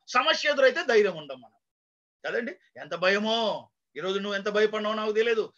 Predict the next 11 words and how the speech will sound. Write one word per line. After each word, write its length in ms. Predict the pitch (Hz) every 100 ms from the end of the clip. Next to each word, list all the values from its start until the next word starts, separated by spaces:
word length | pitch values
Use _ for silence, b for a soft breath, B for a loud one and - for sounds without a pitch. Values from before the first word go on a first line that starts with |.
| b -
కానీ 160 | 220
దేవుడు 340 | 214 202 226 226
మరొకసారి 760 | 233 233 240 - 233 240 214 B B
నీతో 240 | 220 247
జ్ఞాపకం 560 | 240 202 233 277 320 330 311
చేస్తున్న 380 | 247 - 202
మాట, 260 | 175 151 151
"నువ్వు 440 | 139 _ _ 156 156
భయపడవద్దు, 760 | 156 185 185 180 185 185 160 185 160 -
భయపడవద్దు." 520 | 170 175 160 151 147 - _ -
భయపడితే 840 | 202 226 233 214 240 240 240 -